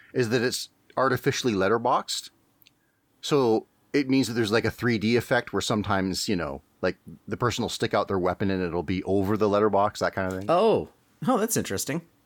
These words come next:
Speaker 1: Yeah. But it's not, not as loud as Samurai Jack. Like, the first time I noticed it, I had to wait and confirm that's what I saw,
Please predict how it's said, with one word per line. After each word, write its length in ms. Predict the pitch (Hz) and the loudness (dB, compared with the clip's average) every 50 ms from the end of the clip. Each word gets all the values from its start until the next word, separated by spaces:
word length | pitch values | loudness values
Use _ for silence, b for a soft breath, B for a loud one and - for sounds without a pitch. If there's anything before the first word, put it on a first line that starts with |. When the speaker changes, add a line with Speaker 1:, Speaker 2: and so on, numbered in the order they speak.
| _ _ _ _ _ _ _ _ | _ _ _ _ _ _ _ _
Speaker 1:
Yeah. 280 | 208 185 123 73 67 - _ _ _ _ _ _ _ _ _ _ _ - | 2 2 2 2 0 -6 _ _ _ _ _ _ _ _ _ _ _ -2
But 120 | 156 165 - | 0 0 0
it's 160 | 160 - - | -2 -2 0
not, 260 | 175 175 160 - - _ _ _ _ _ _ _ _ _ | 2 2 2 2 0 _ _ _ _ _ _ _ _ _
not 200 | 151 151 160 147 | 0 2 2 2
as 140 | 135 107 104 | 2 0 0
loud 400 | 101 107 107 110 113 113 104 107 - | 0 0 2 4 4 4 2 0 -2
as 120 | 101 90 | -4 -4
Samurai 420 | - - 120 104 101 95 90 87 85 | -2 0 0 2 2 2 0 0 0
Jack. 340 | 85 - 92 80 78 78 - | 0 0 0 0 0 0 -2
Like, 120 | 95 90 | -4 -2
the 80 | - 117 | -4 -6
first 240 | - - 127 - - | -4 -2 -4 -2 0
time 140 | 131 113 104 | 0 0 2
I 60 | 98 | 2
noticed 320 | 98 95 98 101 - - | 2 2 0 0 -2 -4
it, 80 | 95 - | -2 -2
I 80 | 92 87 | 0 0
had 140 | 98 95 - | 0 0 0
to 60 | 95 | -2
wait 320 | 85 82 90 92 92 - - _ _ _ _ _ _ _ _ _ _ | -2 0 0 0 -2 -4 -6 _ _ _ _ _ _ _ _ _ _
and 200 | 123 110 101 98 | -4 -2 -2 -2
confirm 400 | - 92 90 - - 113 104 98 | -4 -6 -8 -2 0 0 2 2
that's 200 | 92 87 82 - | 2 0 -2 -2
what 140 | - 92 85 | -2 0 0
I 80 | 85 82 | 0 -2
saw, 340 | - - 98 82 76 71 | 0 0 0 0 0 -2